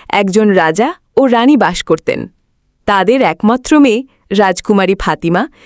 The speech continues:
ছিলেন অতি সুন্দর ও শিক্ষিত। রাজা বহু বছর ধরে মেয়ের জন্য একজন ন্যায়পরায়ণ, ধর্মপ্রাণ এবং সৎ পাত্র খুঁজছিলেন।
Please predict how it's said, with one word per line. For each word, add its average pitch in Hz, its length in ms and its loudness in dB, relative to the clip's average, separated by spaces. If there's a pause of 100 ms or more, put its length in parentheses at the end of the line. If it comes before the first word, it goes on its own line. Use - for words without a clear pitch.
(140)
ছিলেন 269 300 2 (180)
অতি 320 260 2
সুন্দর 233 420 2 (240)
ও - 80 2
শিক্ষিত। - 480 -4 (1160)
রাজা 233 360 2 (120)
বহু 269 300 2
বছর 254 420 2
ধরে 247 260 2
মেয়ের 185 300 2
জন্য 233 260 2 (360)
একজন 190 380 0
ন্যায়পরায়ণ, 208 640 0 (320)
ধর্মপ্রাণ 247 600 2 (340)
এবং 262 280 2
সৎ 320 340 0
পাত্র 214 320 -2
খুঁজছিলেন। 165 600 0